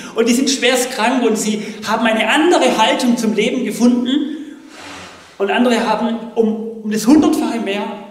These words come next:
und sie schimpfen und klagen und jammern um das Hundertfache. Und es gibt immer einen Rückfluss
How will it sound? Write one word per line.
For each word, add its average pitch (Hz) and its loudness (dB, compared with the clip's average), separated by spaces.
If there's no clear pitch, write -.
und 180 -6
sie 175 -8
schimpfen 240 0
und 160 -10
klagen 202 -4
und 160 -6
jammern 156 -6
um 175 -8
das 156 -8
Hundertfache. - -4
Und 156 -8
es 160 -10
gibt 185 -10
immer 233 -2
einen 156 -6
Rückfluss - -10